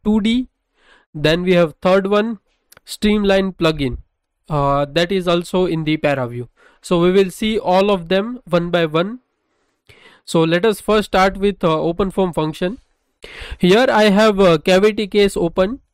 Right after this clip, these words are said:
and, uh, I wa-, I want to plot streamlines for that. So how can I do that? Let me, uh, start with, uh, assigning function in the control dict file.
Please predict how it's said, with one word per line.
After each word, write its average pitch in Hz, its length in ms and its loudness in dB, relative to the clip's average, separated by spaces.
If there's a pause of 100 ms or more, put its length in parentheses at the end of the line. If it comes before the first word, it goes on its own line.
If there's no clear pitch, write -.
(300)
and, 175 420 0
uh, 170 240 2
I 180 140 2
wa-, 190 240 0
I 180 120 2
want 196 280 0
to 208 320 0 (280)
plot 190 220 2
streamlines 190 580 0
for 143 200 -2
that. 123 240 -4 (260)
So 156 380 2
how 170 200 2
can 208 160 -2
I 185 120 2
do 160 180 2
that? 139 320 -2 (400)
Let 160 260 -2
me, 185 440 0
uh, 147 260 -2
start 175 440 0
with, 180 200 -2 (100)
uh, 135 280 0 (280)
assigning 214 540 0
function 214 640 -2 (180)
in 180 200 0
the 180 320 0
control 175 400 0
dict 139 220 -6
file. - 280 -18